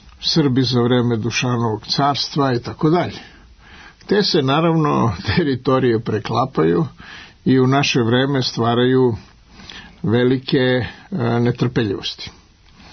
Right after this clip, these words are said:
A, e, zamišljanje budućnosti preko prošlosti je nešto što je jako obeležilo devetnaesti vek, jer se iz istorije crpeo taj, e,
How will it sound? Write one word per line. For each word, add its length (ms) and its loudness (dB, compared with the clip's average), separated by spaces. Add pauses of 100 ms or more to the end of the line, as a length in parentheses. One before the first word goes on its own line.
(640)
A, 500 2 (1800)
e, 60 -6 (180)
zamišljanje 1120 2 (240)
budućnosti 1080 2
preko 800 0
prošlosti 840 0 (500)
je 240 2
nešto 380 2
što 220 2
je 100 4
jako 360 2
obeležilo 640 4
devetnaesti 800 0
vek, 240 2
jer 120 0
se 260 4
iz 120 2 (880)
istorije 580 2
crpeo 540 2
taj, 320 2
e, 80 0